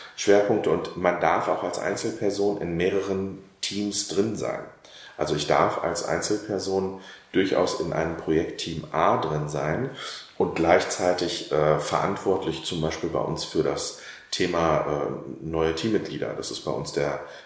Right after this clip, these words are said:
äh, das Team Talent. So, und, ähm, in der Holokratie nennen Teams sich Holons, das sind Kreise, das ist der griechische Wort für Kreise. Ähm, und ich, d-, d-,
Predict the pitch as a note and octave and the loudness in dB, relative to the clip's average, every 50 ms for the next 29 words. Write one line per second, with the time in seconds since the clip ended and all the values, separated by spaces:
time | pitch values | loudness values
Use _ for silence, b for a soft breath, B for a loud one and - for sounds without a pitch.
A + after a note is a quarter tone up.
0 | B B - D2+ D2 D2 C#2+ C#2+ C#2+ - - - - D#2 D2+ D2+ D2+ - G#2 F#2+ | B B -10 -6 -4 -2 -2 -2 -2 -2 -2 -2 -2 -2 -2 -2 -2 0 2 2
1 | F2+ C#2 - - - - - - - B B B B B B B B B - - | 2 2 0 -2 -6 -10 -12 -14 -20 B B B B B B B B B -4 -2
2 | B1+ D2+ D2+ D2+ - - D#2 D#2+ D#2 D2+ D2 D2 - - - - _ _ - - | -2 -2 -2 -2 -2 0 2 2 2 0 -2 -6 -8 -12 -16 -20 _ _ -4 -2
3 | E2+ E2+ E2+ F#2 G2 G#2 - - F#2 E2+ - - C3 C#3+ D3 D3 C#3+ - G2+ F#2+ | 0 2 2 4 6 6 6 6 4 2 2 2 2 2 2 2 2 2 2 2
4 | F#2+ F#2 F#2 F#2+ - - G2+ G#2+ A2 G#2+ - - - D2+ - - - G#2+ A#2+ C3+ | 2 0 -2 -4 -4 -4 -2 -2 -2 -2 -2 -2 -4 -6 -4 0 4 4 6 4
5 | D3+ - - - - - - - - - E2+ D#2 - - - F2+ F2 A#2 C#3 D3 | 4 2 0 -4 -6 -8 -6 -6 -4 -4 -4 -4 -2 0 2 2 4 4 2 2
6 | D#3+ F3 G3+ A#3 - B B B B B B B B - - - - D#2 - G#2 | 0 0 0 -2 -6 B B B B B B B B -10 -8 -6 -6 -4 -2 -4
7 | G#2 - G#2+ - F#2+ D#2+ D#2+ F2 F2 - - F2+ - - - D#2+ D#2+ F2+ A#2 C3+ | -4 -4 -4 -4 -4 -2 -2 -2 -2 -4 -6 -10 -10 -4 0 0 2 2 2 0
8 | C#3 D#3 E3+ - - B B B B B B B B B B B B B B B | 0 0 -2 -2 -4 B B B B B B B B B B B B B B B
9 | B B _ _ _ - G2 G2+ G2+ G#2 G#2 G#2 G2+ G2+ G2 F2+ - - - - | B B _ _ _ 8 8 8 8 8 4 2 0 0 -2 -4 -6 -8 -8 -4
10 | - F#2+ G2 F#2+ - - - - - - - - - - - - - - - - | 0 0 0 0 -2 -2 -4 -4 -4 -4 -4 -4 -2 -2 -2 -2 -2 -4 -6 -6
11 | - | -6